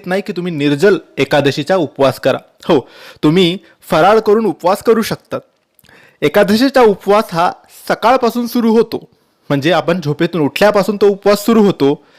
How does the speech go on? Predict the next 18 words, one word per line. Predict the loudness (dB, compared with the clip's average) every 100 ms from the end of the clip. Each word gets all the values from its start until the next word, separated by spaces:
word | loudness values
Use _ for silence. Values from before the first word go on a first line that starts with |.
| _
ते | _ 2 2 2 -4 _ _ _ _
दुसऱ्या | -2 0 2 2
दिवशी | 2 0 0 -2 -6 _ _ _ _ _ _ _ _ -2
हा | 2
उपवास | 2 2 -2 -2 0
सोडला | -2 0 -2
जातो. | -2 -8 -18 _ _ _ _ _
तुम्ही | -2 0
उपवास | 0 2 2 0 0
करा, | 0 0 -2 -8
महाविष्णूची | -8 -4 -2 -2 -6 -8 -8 -6 -4
आणि | -2 0
माता | -2 0 0
लक्ष्मीचे | -2 -4 -6 -2
पूजन | -2 0 2 2
करा | 0 -2 -2 -8 -18 -10
आणि | -8
त्यासोबतच | -6 -6 -4 -2 -2 -4 -6